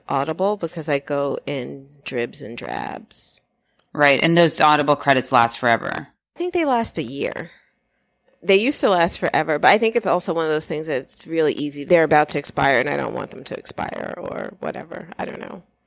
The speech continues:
Speaker 1: Or I guess if they're really strict about it, to get stuff that I know that I would like to re-,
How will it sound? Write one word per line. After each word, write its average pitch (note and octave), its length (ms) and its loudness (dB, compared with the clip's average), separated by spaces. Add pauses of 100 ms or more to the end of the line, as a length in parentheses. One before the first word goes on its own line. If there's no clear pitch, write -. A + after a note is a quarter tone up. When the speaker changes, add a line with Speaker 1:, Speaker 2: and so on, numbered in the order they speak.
(760)
Speaker 1:
Or E3+ 80 4
I E3+ 60 6
guess E3 260 2
if F#3+ 80 -2
they're D3+ 140 4
really D3+ 240 4
strict - 400 -2
about D#3+ 280 4
it, E3 140 2
to D3 100 -10
get C#3+ 220 0
stuff - 260 -2
that D3 120 0
I D3 100 4
know C#3+ 340 0
that C#3+ 160 -2
I C#3+ 80 4
would C#3+ 240 0
like C#3 240 0
to F3 140 -4
re-, E3 320 -4